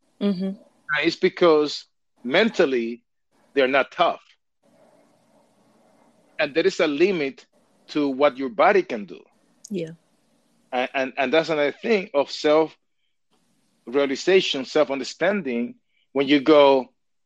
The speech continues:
Speaker 2: "I reach the limits of my body, but because of my teamwork,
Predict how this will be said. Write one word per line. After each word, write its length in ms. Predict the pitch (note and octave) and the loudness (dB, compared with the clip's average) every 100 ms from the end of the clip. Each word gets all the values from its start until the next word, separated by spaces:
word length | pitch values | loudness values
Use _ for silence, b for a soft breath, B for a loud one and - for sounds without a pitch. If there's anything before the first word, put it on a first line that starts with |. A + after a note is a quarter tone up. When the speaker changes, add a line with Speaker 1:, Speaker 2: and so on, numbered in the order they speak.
| _ _ | _ _
Speaker 2:
"I 120 | C#3 C#3+ | 4 4
reach 680 | B2+ E3 F#3 - - - _ - | 4 4 4 2 -4 -4 _ -4
the 100 | B2 | -2
limits 640 | A#2+ D3 E3+ F3+ - - _ _ | 0 -2 -2 -6 -10 -18 _ _
of 120 | B2+ B2+ | -6 -2
my 240 | A#2 G#2+ - _ | -4 -4 -10 _
body, 640 | - G3+ A3 D3 A#2+ E3 F3+ _ _ _ _ _ _ _ _ _ _ _ _ - | 0 2 4 2 -4 -8 -16 _ _ _ _ _ _ _ _ _ _ _ _ 2
but 160 | C3+ | 2
because 360 | C3 A#2+ C#3+ C3 | 0 0 0 0
of 80 | C3 | -4
my 140 | B2 | -6
teamwork, 800 | - - F#3 F3 C3 G2+ F#2+ - | -6 -8 -4 -4 -2 -4 -6 -14